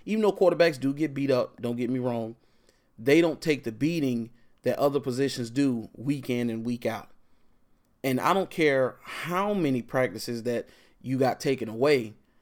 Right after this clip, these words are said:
a game, game reps and practice reps is two totally different reps.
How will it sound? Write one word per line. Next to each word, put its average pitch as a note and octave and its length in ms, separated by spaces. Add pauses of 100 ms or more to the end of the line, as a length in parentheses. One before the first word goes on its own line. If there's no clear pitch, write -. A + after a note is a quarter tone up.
(340)
a C3 200
game, D3+ 420 (100)
game A3+ 420
reps A3 540 (340)
and B2+ 160
practice D#3+ 440
reps E3+ 340 (140)
is C#3+ 260
two G3+ 380
totally D3 580
different B2+ 720
reps. - 540